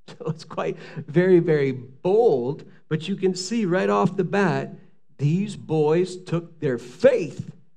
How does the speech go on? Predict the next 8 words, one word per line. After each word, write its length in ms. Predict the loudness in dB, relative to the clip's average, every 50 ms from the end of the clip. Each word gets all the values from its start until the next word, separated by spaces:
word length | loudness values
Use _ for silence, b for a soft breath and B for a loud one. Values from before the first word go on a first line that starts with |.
| -6 -4
into 280 | -4 -4 -2 -4 -10
Babylon. 680 | -8 -6 -6 -6 -6 -6 -6 -8 -8 -8 -8 -10 -12 -16 -20 -20 -20 -20 -20 -20 -20 -20 -20 -20 -20 -20 -20 -20 -20 -20 -20 -20 -20 -20 -20 -20 -16
And 140 | -12 -10 -6
they 100 | -4 -4
would 320 | -2 0 -2 -2 0 0
not 440 | 0 0 2 2 2 0 0 -4 -12 -18 b b b b b b -20 -20 -20 -2
compromise 760 | 4 4 4 4 2 -2 -6 -6 -4 -4 -4 -4 -6 -8 -8 -12
it. 140 | -14 -14